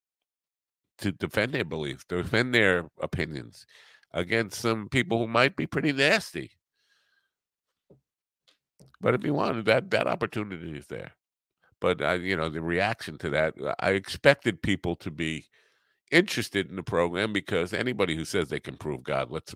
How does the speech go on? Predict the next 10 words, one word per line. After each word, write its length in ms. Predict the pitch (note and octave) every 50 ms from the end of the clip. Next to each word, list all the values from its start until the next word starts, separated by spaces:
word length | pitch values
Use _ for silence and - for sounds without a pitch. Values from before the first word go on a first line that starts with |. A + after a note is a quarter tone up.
| - D2+
uh, 100 | E2 D#2 - _ - -
prove 200 | F#2 D#2+ - -
God 200 | D2+ C#2+ C#2+ B1+
exists. 460 | C2 - D2 D#2 C#2+ - - - - -
I 80 | - D2+
mean, 220 | D2 D2 C2 - - _ _ _ _ _ _ _ _ _ - - _ _ _ _ _ _ _ _ _ _ _ _ _ _ _ _ _ _ _ _
wow. 360 | - - B1+ D2+ - - - - _ _ _ _ _ _ _ _ _ _ _ _ _ _ _ _ _ _ _ _
You 140 | D2+ D#2 D#2
mean, 380 | D#2+ D#2 D2+ D2 D2 D2 - - _ _ _ _ _ _ _ _ - - - - - - _ _ _ _ _ _ _ _ _ _
uh, 340 | - - C#2 - C#3+ C#3+